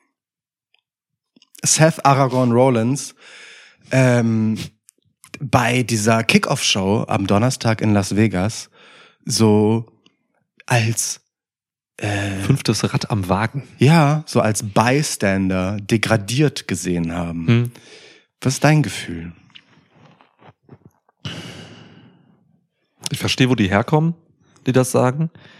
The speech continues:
Speaker 2: Ähm, weil die große Story zwischen, äh, Cody und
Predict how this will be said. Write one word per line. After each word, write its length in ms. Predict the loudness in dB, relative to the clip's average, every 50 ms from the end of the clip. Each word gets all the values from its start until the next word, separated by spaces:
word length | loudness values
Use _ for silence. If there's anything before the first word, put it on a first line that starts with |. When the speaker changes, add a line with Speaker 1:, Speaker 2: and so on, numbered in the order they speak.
| -20 -20 -20 -20 _ _ _ _ _ _ _ -4
Speaker 2:
Ähm, 540 | -2 0 0 0 0 -2 -2 -4 -4 0 2
weil 120 | 2 4
die 80 | 2 2
große 280 | 2 2 0 0 0
Story 400 | -2 0 2 4 4 4 4 0
zwischen, 720 | 0 -4 -6 -4 -2 -2 -2 0 0 0 0 0 0 -2 -4 -8
äh, 160 | -12 -12 -12 -12 _ _ -20 -20 -16 -10
Cody 400 | -4 2 2 4 4 4 2 2
und 360 | 2 2 0 0 -2 -4 -10